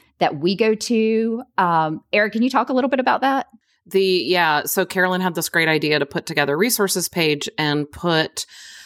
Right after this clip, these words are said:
Speaker 2: like, uh, links to all the places that we go and that we've talked about on different episodes, like, um, rules.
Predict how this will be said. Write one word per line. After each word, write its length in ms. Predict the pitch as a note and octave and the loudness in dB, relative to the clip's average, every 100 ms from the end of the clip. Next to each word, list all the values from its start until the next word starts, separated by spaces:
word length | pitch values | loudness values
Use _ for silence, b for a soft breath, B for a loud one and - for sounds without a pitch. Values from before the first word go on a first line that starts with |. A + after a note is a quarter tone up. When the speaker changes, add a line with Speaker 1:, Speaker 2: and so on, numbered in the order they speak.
| B | B
Speaker 2:
like, 400 | - D#3+ D3+ - - - | -2 0 0 -2 -10 -4
uh, 380 | D#3 D#3 C#3+ C#3+ | 0 4 4 2
links 440 | - F#3+ G#3 - - | 2 2 2 -2 0
to 200 | G3+ - | 0 2
all 180 | D#3+ D#3+ | 0 0
the 80 | E3 _ - | -6 _ -14
places 500 | - E3 E3 E3+ D3+ | -2 -2 0 -4 -4
that 140 | - | -2
we 160 | D#3+ F3 | 0 2
go 220 | F#3 F3+ | 2 2
and 200 | D#3 D#3+ | 2 -2
that 100 | - | -2
we've 180 | D#3 - | -2 -2
talked 300 | - C3+ F#3+ | -2 -2 0
about 260 | G3 G3+ - | 2 2 2
on 320 | F3+ F3+ E3+ _ _ - | 0 0 -6 _ _ -4
different 300 | - F#3 D3+ | -2 0 -2
episodes, 580 | - E3+ F3+ F3 F3 | -2 -2 0 0 0
like, 540 | F3 D#3 D3+ D3 - - B B B - | 0 2 2 -2 -6 -20 B B B 0
um, 400 | D#3 D3 C#3+ C#3 | 2 2 0 -2
rules. 760 | D#3+ E3+ E3+ E3 D#3+ E3 - | -2 2 2 2 0 -4 -6